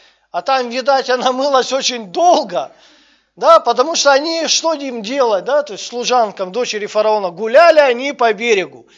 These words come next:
и весь берег они обошли, потому что, ну, не стоит, да, дочерям фараона мыться быстро. Вот случайность.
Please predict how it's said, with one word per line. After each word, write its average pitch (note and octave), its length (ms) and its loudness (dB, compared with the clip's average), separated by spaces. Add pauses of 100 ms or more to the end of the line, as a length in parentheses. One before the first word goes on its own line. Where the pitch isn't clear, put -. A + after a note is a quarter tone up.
(300)
и G#3 100 -10
весь D#4 260 -4
берег D#4+ 400 -6
они C4+ 220 2
обошли, A3 760 -4 (960)
потому A#3+ 380 -2
что, B3 380 4
ну, C#4 340 2
не C#4 240 -6
стоит, A3 720 -4 (440)
да, B3 360 -2 (220)
дочерям A3 520 0
фараона A3 600 2
мыться A#3+ 460 -4
быстро. F3 680 -8 (1600)
Вот D4+ 220 -4 (840)
случайность. G#3+ 1040 -4